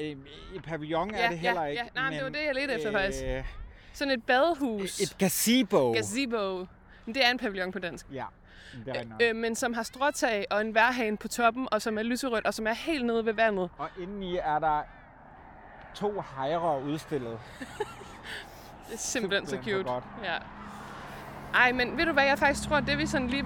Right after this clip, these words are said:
Speaker 2: det territorium, og ikke, øh, der, hvor vi er sådan, øh, geografisk lige nu, men det territorium, vi bevæger os ind på nu i vores samtale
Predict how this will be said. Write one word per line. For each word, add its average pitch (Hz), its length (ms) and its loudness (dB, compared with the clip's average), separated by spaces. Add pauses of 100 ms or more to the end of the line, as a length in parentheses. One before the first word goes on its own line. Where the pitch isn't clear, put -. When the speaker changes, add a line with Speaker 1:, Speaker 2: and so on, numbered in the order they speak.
(140)
Speaker 2:
det 269 140 0
territorium, 233 560 6
og 196 120 8
ikke, 254 180 6 (180)
øh, 196 140 0
der, 226 120 10
hvor 202 100 4
vi 196 160 0
er 202 120 6
sådan, 196 360 2
øh, 175 240 2
geografisk 208 560 2
lige 226 120 2
nu, 214 80 2
men 226 140 0
det 269 100 0
territorium, 285 380 4
vi 220 80 0
bevæger 208 240 2
os - 120 -4
ind 311 160 4
på 214 260 2 (720)
nu 277 380 6
i 233 100 -2
vores 208 200 0
samtale 226 600 4